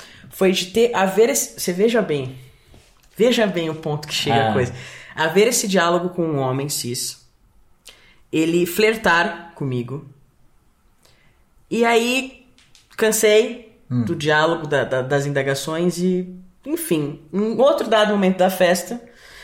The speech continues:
Speaker 1: eu fui ao banheiro.
Speaker 2: Certo.
Speaker 1: Quando eu saí da cabine, esse homem cis estava no banheiro e ele falou, "O que que você tá fazendo aqui? Esse
Speaker 2: Meu
Speaker 1: banheiro não é o seu."
Speaker 2: Deus! <laughs>
Speaker 1: Você não pode, não.
Speaker 2: Mas você tinha explicado alguma coisa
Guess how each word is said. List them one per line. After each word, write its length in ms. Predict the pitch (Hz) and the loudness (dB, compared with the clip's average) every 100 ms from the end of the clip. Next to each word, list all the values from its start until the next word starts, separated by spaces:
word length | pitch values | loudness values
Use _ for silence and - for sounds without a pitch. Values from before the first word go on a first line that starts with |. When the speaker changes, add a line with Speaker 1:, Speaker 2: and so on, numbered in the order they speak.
| - | -4
Speaker 1:
eu 100 | 226 | -2
fui 140 | 233 254 | 2 2
ao 120 | 233 | 4
banheiro. 480 | 247 269 233 214 214 - | 4 4 4 2 -2 -12
Speaker 2:
Certo. 440 | - 110 98 - - - - | -12 -10 -12 -20 -20 -20 -2
Speaker 1:
Quando 220 | 240 247 | 0 2
eu 180 | 247 - - | -2 -6 -14
saí 300 | - 214 220 | -2 0 2
da 120 | 247 | 0
cabine, 680 | 233 226 185 208 240 202 151 | 2 0 0 0 0 -2 -4
esse 260 | - 180 - | -2 -2 0
homem 200 | 175 175 | 0 0
cis 240 | 180 170 165 | -2 -4 -2
estava 260 | 165 165 | -2 -2
no 80 | 170 | -2
banheiro 480 | 170 202 202 220 247 - - - - _ | -2 0 0 0 -4 -12 -20 -20 -20 _
e 60 | - | -2
ele 140 | 247 | 0
falou, 220 | 247 247 247 | 0 0 -2
"O 40 | |
que 60 | 285 | -2
que 100 | - | -2
você 60 | 277 | -2
tá 40 | |
fazendo 260 | 247 233 214 | 0 0 0
aqui? 280 | 202 190 | -2 -2
Esse 140 | 175 147 | -2 2
Speaker 2:
Meu 100 | 160 | 2
Speaker 1:
banheiro 220 | 202 208 | 4 4
não 80 | - | 4
é 80 | 180 | 4
o 60 | |
seu." 280 | 180 175 160 | 6 6 6
Speaker 2:
Deus! 160 | 156 151 | 4 4
<laughs> 880 | - 190 165 196 196 180 - - - - - _ _ _ _ _ - | 2 2 2 2 0 -4 -8 -14 -20 -20 -20 _ _ _ _ _ -6
Speaker 1:
Você 160 | - 247 | 0 2
não 140 | 262 | 2
pode, 260 | 269 269 277 | 4 4 4
não. 500 | 262 262 302 302 - - | 4 4 4 0 -8 -2
Speaker 2:
Mas 120 | 156 | 2
você 100 | 156 | 2
tinha 140 | 180 - | 0 -2
explicado 400 | - 151 147 131 | -2 0 2 2
alguma 180 | 120 | 0
coisa 180 | 120 120 | 0 0